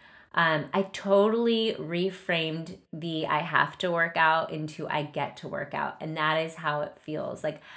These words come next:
I love going to the gym and doing, like, a Kayla Itsinas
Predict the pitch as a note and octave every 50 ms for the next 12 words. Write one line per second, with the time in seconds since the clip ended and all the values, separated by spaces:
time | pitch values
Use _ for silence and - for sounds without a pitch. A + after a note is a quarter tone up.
0 | - - - - - E3+ F#3+ F#3+ F#3+ F3 E3 F3 F#3+ G3 B2+ C#3 C#3 B2+ B2+ C#3
1 | C3+ C#3 F3 - F#3 F3+ - D3+ D#3+ D#3+ E3+ E3+ E3+ E3+ E3+ - - _ - -
2 | - G3 E3+ D#3 D#3 D3+ D#3 D3 C#3 - E3 D#3 D3 D3+ D#3+ E3+ F3 D#3+ D#3 D3+
3 | D3+ D3+ D#3 D3+ D#3 D#3 D3+ D#3 D#3 D#3 D3+ D3+ D3+ C3+ C#3 - - E3 D#3 D3+
4 | D3 D#3 D3+ D#3 - C#3+ D3 - - - D3+ D3 D3 D3 D3 D3 C#3+ - - -
5 | -